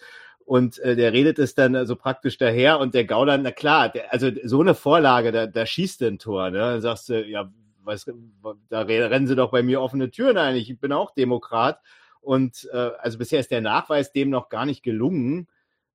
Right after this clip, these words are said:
ähm, praktisch zu sagen, was der, wo, wo die, wo der Gauland eigentlich in, im Gegensatz, äh, zur Staatsräson Deutschlands stehen soll. Im Gegenteil, die, die haben sich hier,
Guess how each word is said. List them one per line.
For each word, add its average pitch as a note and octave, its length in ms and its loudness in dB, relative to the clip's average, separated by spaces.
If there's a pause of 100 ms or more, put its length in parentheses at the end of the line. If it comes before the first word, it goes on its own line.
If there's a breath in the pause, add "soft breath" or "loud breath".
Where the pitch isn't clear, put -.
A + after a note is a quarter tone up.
ähm, C3 800 0
praktisch C3 320 -10
zu B2+ 100 -12
sagen, B2 300 0
was B2 160 -4
der, B2 140 -2 (100)
wo, A2+ 240 -10
wo C3 180 -2
die, B2+ 260 -4
wo C3 120 -2
der B2 180 -2
Gauland C#3+ 580 -2
eigentlich C3 540 -6
in, C3 300 -6
im A#2 180 -6
Gegensatz, A#2 760 -4 (320)
äh, A2+ 340 -2
zur - 160 -4
Staatsräson A2 720 -2
Deutschlands G#2+ 560 -2
stehen G#2+ 340 -4
soll. F#2+ 380 -2 (380 loud breath)
Im B2+ 120 -6
Gegenteil, C3+ 460 4
die, G#2 160 -6
die A2+ 180 -4
haben C#3 140 4
sich C3 140 -2
hier, C3 340 2